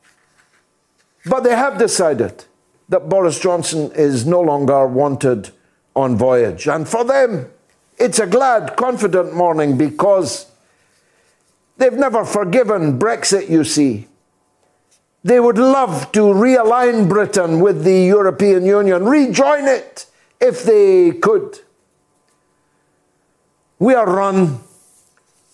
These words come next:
by a collection of fools and knaves, ladies and gentlemen.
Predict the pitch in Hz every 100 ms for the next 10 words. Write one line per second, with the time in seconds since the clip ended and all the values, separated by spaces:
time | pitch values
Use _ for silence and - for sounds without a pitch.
0 | _ _ _ _ - 160 185 190 185 180
1 | 190 220 - 214 196 170 143 131 - -
2 | 220 208 190 165 131 - 160 156 143 147
3 | 156 139 98 98 - 113 131 123 123 107
4 | 107 104 104 98 98 90